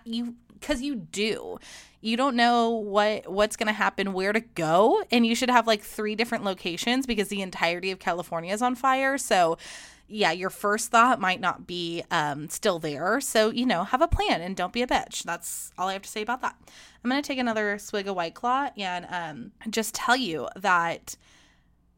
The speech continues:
first of all, I have the lemon White Claw, which is, like, such a disappointment, okay? But,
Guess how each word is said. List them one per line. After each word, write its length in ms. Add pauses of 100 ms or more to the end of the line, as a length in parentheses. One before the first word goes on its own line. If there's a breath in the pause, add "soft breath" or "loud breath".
first 300
of 60
all, 100
I 80
have 220
the 80
lemon 340
White 240
Claw, 340
which 220
is, 160
like, 160
such 460
a 20
disappointment, 880
okay? 380
But, 300